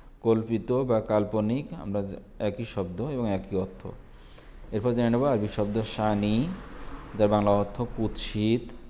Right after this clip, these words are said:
আরবি শব্দ শানি, যার বাংলা অর্থ কুৎসিত, অর্থাৎ দেখতে যেটা খারাপ, তাকে আরবিতে শানি বলা হয়ে থাকে।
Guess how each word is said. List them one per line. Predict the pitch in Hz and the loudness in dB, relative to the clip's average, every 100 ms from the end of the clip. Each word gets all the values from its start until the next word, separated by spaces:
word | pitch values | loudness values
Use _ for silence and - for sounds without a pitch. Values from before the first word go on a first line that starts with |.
| - - - - - - | -18 -18 -18 -18 -14 -4
আরবি | 101 98 | -2 -2
শব্দ | 95 104 101 110 | -4 -4 -2 -4
শানি, | 113 - 101 104 101 101 113 175 190 - - - - - | -4 -4 -2 0 0 0 0 -2 -6 -12 -20 -20 -14 -2
যার | 104 | 0
বাংলা | 98 98 98 | 2 0 0
অর্থ | 98 95 - 120 165 196 - - - - - | -2 -4 -6 -6 -4 -8 -14 -20 -20 -20 -6
কুৎসিত, | 123 120 - - 82 - - - - - - - | -4 -4 -6 -8 -8 -10 -20 -20 -20 -20 -20 -16
অর্থাৎ | - 98 | -10 -6
দেখতে | 92 95 - 104 | -2 -2 -2 -4
যেটা | 101 98 | -2 -4
খারাপ, | - 98 113 - | -4 -2 -2 -4
তাকে | 98 95 | -4 -2
আরবিতে | 95 95 95 110 170 - - | -2 -2 -4 -6 -8 -10 -14
শানি | - - 104 98 95 | -12 -4 -2 0 -2
বলা | 87 90 | -2 -6
হয়ে | 92 92 | -6 -8
থাকে। | 92 - | -12 -12